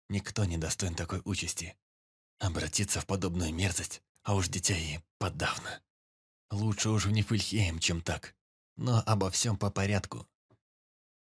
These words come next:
День я провёл, в общем, неплохо. Утром, спустившись во двор, полюбовался на следы ног ночного гостя. Ножище у него под стать всему остальному.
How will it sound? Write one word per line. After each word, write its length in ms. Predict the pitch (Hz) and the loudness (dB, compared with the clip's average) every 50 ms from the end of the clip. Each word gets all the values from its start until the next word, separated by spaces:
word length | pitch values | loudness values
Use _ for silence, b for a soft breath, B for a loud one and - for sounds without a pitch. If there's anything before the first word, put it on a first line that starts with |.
| _ - | _ -8
День 320 | - 92 113 151 160 151 139 | -4 0 2 4 4 6 4
я 120 | 135 123 | 4 2
провёл, 380 | - 120 110 113 131 127 113 101 | 0 0 0 2 2 2 2 2
в 80 | 120 | 0
общем, 320 | 117 - - - 113 107 101 | 0 0 0 0 0 0 0
неплохо. 580 | 101 98 - 95 101 87 - 85 78 - - _ _ _ _ _ _ _ _ _ | 0 -2 -2 -2 -4 -4 -4 -6 -10 -12 -14 _ _ _ _ _ _ _ _ _
Утром, 420 | - 139 143 139 - - 87 78 - | -4 -2 -2 0 0 0 -2 -2 -2
спустившись 680 | - - - 87 - - 131 120 - - 98 - - | -2 -2 -2 -4 -2 -2 -2 -2 0 -2 -4 -2 -2
во 100 | 85 85 | -4 -4
двор, 360 | - 82 110 117 104 87 - _ _ _ _ _ _ | -2 -2 0 0 0 0 -4 _ _ _ _ _ _
полюбовался 580 | - 107 107 110 120 123 120 139 135 - - 117 | -2 -2 0 0 0 0 0 0 0 0 0 0
на 80 | 113 | 0
следы 320 | 107 - 95 107 110 113 110 | -2 -2 -2 -2 -2 0 0
ног 240 | 117 123 113 - - | 0 0 -2 -2 -2
ночного 460 | 101 101 - - 107 110 98 101 101 | -2 -2 -2 -2 -2 -2 -2 -2 -2
гостя. 480 | 95 - 101 92 - - - - - - _ _ _ _ _ _ _ _ _ _ - | -2 -2 -2 -2 -2 -4 -8 -10 -14 -20 _ _ _ _ _ _ _ _ _ _ -10
Ножище 600 | - 65 85 87 85 95 107 107 104 - - 101 | -6 -4 -4 -2 -2 -2 0 0 0 2 2 2
у 60 | 101 | 0
него 240 | 101 104 107 110 107 | 0 0 0 -2 -2
под 180 | - 104 101 - | -2 -2 -2 -2
стать 280 | - - 113 107 - | -4 -4 -4 -4 -4
всему 300 | - - - 104 113 117 | -2 -2 -2 -2 0 0
остальному. 680 | 113 104 - - 82 90 98 110 123 113 85 71 90 | 0 -2 -2 -2 -4 -2 -2 0 0 -2 -2 -4 -6